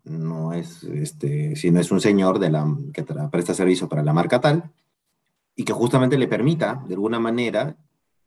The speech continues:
tener un acercamiento o sentir que ya llegó o conocerlo, etcétera, aunque para eso también tienes la geolocalización. Yo creo que ahí, mm, la cajita no, no, no me ayuda mucho,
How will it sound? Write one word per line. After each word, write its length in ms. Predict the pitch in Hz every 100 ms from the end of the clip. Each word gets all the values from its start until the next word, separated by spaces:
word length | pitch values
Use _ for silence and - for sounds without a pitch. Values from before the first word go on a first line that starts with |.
| _ _ _
tener 260 | 101 104
un 100 | 113
acercamiento 880 | 113 110 101 98 110 117 123 - 90 98
o 120 | 98
sentir 360 | 98 90 110
que 120 | - 95
ya 120 | 101
llegó 360 | 98 95 98
o 240 | 98 90 85
conocerlo, 640 | 87 82 - 101 87 80
etcétera, 380 | 78 87 85 82
aunque 220 | 85 90
para 220 | - 90
eso 160 | 95 -
también 240 | 90 90
tienes 220 | 80 92 92
la 120 | 80
geolocalización. 840 | - 156 147 147 143 - 175 160 - _ _ -
Yo 100 | 117
creo 160 | 151
que 80 | 147
ahí, 300 | 113 131 - - _ _ _ _ _ _ _ _ _
mm, 1500 | - 104 113 117 120 117 117 117 117 117 117 110 101 85 92
la 120 | 107
cajita 300 | 110 143 143
no, 240 | 135 131
no, 260 | 127 127 127
no 140 | 131
me 100 | 139
ayuda 300 | 131 123 104
mucho, 340 | 87 82 -